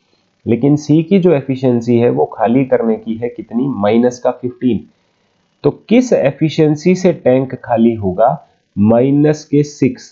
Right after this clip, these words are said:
और minus का sign क्या represent करता है? ये minus sign represent करता है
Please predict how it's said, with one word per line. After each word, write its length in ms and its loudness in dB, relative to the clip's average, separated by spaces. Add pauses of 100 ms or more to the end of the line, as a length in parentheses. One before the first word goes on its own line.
(160)
और 100 2
minus 440 2
का 120 0
sign 380 0
क्या 120 2
represent 540 0
करता 400 -2
है? 200 -10 (580)
ये 200 2
minus 600 0
sign 240 2
represent 600 0
करता 400 0
है 200 -6